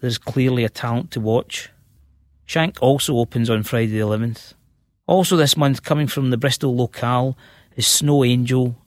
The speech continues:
Winging It, a documentary about the recent tour of alt-American musician Hau Gelb. It's the way these things happen. I got an email from a Bristol-based film editor to see if I was interested in seeing this project he'd just finished.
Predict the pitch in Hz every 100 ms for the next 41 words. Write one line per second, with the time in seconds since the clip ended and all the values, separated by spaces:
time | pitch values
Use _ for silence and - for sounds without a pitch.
0 | _ - 117 131 131 110 - _ _ _
1 | _ - 160 165 - 135 127 131 - 123
2 | 120 123 139 139 - 143 - 127 127 127
3 | 117 - 135 143 - 120 120 127 123 120
4 | 120 113 117 - 120 113 - 131 123 110
5 | 110 120 123 - _ _ _ _ - 160
6 | 170 160 139 131 123 - 113 123 143 127
7 | 123 - _ - 123 143 143 139 143 139
8 | 123 - 123 123 139 143 117 127 113 -
9 | 127 131 131 131 - 127 117 _ - _
10 | _ - - 131 127 117 127 127 135 120
11 | 127 110 - 123 117 120 - 113 113 117
12 | - 113 104 110 - - 117 120 - -